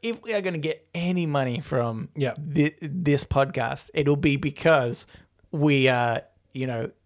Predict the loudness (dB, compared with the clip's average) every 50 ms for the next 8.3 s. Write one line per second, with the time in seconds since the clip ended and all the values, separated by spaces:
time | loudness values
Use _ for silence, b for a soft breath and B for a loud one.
0 | _ _ -10 -2 2 4 6 6 6 4 2 -2 -4 -2 0 -2 -2 -2 -2 -4
1 | -6 -4 -4 -4 -4 -4 -6 -6 -6 -6 -6 -4 -4 -4 -2 0 0 0 0 0
2 | 2 2 4 4 2 2 0 -2 -2 0 0 2 2 4 2 2 2 0 0 0
3 | 2 4 6 4 6 6 6 4 4 4 6 6 6 6 6 2 0 0 0 0
4 | 2 4 4 4 4 2 0 -2 -2 -2 -2 0 -2 -2 0 0 2 2 0 0
5 | -4 -8 -16 -20 _ -4 -4 -4 -4 B B B B B B B B B B B
6 | B B 2 2 2 2 0 -4 -6 -4 -4 -2 -2 -2 -2 -2 -4 -6 -6 -6
7 | -8 -8 -10 -18 _ _ _ _ _ _ _ _ _ _ _ _ _ _ _ _
8 | -6 -4 -2 -2 -2